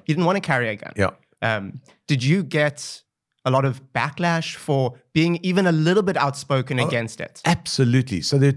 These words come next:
Speaker 2: two things that were very, there, there, there, there are two things that were kind of different about that. I mean, the, the, the, the beginning of that process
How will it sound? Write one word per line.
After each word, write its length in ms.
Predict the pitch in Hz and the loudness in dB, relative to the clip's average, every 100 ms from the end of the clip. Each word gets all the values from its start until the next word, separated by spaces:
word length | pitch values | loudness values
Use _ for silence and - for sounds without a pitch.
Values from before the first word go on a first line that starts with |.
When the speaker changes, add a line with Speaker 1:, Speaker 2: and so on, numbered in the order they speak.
| 139 | 2
Speaker 2:
two 80 | 214 | 0
things 320 | 170 175 151 120 | 2 2 2 -2
that 120 | 104 | -2
were 120 | 117 | 0
very, 680 | 95 107 113 113 110 110 - | 2 2 2 2 0 -2 -2
there, 160 | 117 117 | 0 2
there, 180 | 113 120 | 2 2
there, 160 | 127 | 2
there 120 | 113 127 | 2 0
are 40 | |
two 240 | 131 180 | 0 0
things 320 | 156 160 135 113 | 2 2 2 0
that 160 | 101 | -2
were 100 | 104 | -4
kind 280 | - 117 110 | -2 0 0
of 80 | 87 | 0
different 400 | 104 - 107 110 | -2 0 -2 0
about 320 | 90 87 87 | 2 2 2
that. 180 | 90 80 | -2 -2
I 80 | 98 | 0
mean, 140 | 107 | 0
the, 220 | 110 110 | 2 0
the, 240 | 104 113 - | -2 -2 -2
the, 180 | 113 | -4
the 180 | 107 110 | -4 -4
beginning 560 | 92 117 - 208 220 185 | -4 -6 -2 0 2 2
of 180 | 110 78 | 2 -2
that 220 | 92 - | -6 -4
process 580 | 107 87 - 101 - | -2 -2 -6 -10 -12